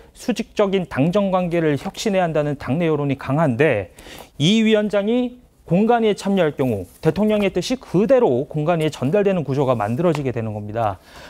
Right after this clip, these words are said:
어, 김기현 대표도 이 문제를 놓고 대통령실과 갈등을 빚었던 것으로 알려져 있는데 한동훈 장관이 그 부분을 어떻게 정리할지가 한동훈 장관이 말한 맹종의 고리를 끊어낼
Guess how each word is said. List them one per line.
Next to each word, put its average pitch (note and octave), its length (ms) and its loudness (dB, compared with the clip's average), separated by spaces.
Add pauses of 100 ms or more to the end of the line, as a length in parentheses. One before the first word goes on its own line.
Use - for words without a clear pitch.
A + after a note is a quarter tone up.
어, C3+ 100 2
김기현 A3 360 2
대표도 G3+ 340 0
이 E3+ 140 2
문제를 F#3 340 2
놓고 D#3+ 280 0
대통령실과 D#3 1000 -2
갈등을 F#3 520 -2
빚었던 D3 360 -4
것으로 C#3+ 320 -2
알려져 C#3 400 0
있는데 A#2 520 -4 (280)
한동훈 G3+ 360 2
장관이 F#3 500 0
그 D#3 160 0
부분을 G3 320 4
어떻게 F3+ 500 -2
정리할지가 E3 800 0 (320)
한동훈 G3 320 2
장관이 F3 320 2
말한 D#3 380 2
맹종의 A3 640 2
고리를 C#3 480 -2
끊어낼 F#3 480 0